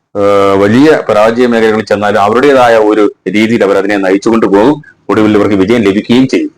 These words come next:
നീച പ്രവൃത്തികളൊന്നും ചെയ്യാൻ കാർത്തിക നക്ഷത്രക്കാർ നിൽക്കാറുമില്ല. വീടിനോടും താൻ സമ്പാദിച്ച വസ്തുവിനോടും ഇവർക്ക് വലിയ മമതയുണ്ട്. സംഗീതത്തിനോടും ചിത്രമെഴുത്തിനോടും അഭിനയത്തിനോടും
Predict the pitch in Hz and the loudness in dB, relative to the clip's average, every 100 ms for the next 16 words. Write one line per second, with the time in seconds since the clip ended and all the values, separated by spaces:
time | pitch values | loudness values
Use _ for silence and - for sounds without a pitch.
0 | _ _ _ _ _ 113 135 151 143 113 | _ _ _ _ _ -2 0 0 0 0
1 | 107 110 101 98 101 98 95 90 95 101 | 0 0 0 -2 -2 -2 -2 -2 0 0
2 | 95 - 92 95 95 95 92 - 98 127 | -2 -2 -2 0 -2 -4 -6 -2 -2 0
3 | 90 78 - _ _ 104 107 113 117 113 | -2 -6 -10 _ _ -4 -2 0 0 0
4 | 110 101 104 98 98 107 110 - 98 90 | 0 -2 -2 -2 0 0 0 0 -2 -2
5 | 110 110 101 101 98 95 92 98 113 - | -2 0 -2 -2 -2 -2 0 0 -2 -2
6 | 92 95 101 107 95 110 - _ _ - | -2 -2 0 0 0 -2 -4 _ _ -8
7 | 98 104 110 117 110 110 104 - 92 110 | -2 0 0 0 0 0 -2 -6 -4 -2
8 | 107 104 110 113 98 101 104 104 107 107 | -2 0 0 0 0 0 -2 -2 -2 0
9 | 113 | 0